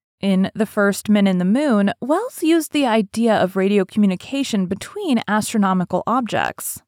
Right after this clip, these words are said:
a plot point inspired in Nikola Tesla's claim that he had received radio signals from Mars.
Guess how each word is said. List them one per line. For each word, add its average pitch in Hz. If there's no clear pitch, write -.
a -
plot -
point 202
inspired 202
in 202
Nikola 403
Tesla's 254
claim 170
that -
he 240
had 214
received 196
radio 226
signals 170
from 180
Mars. 185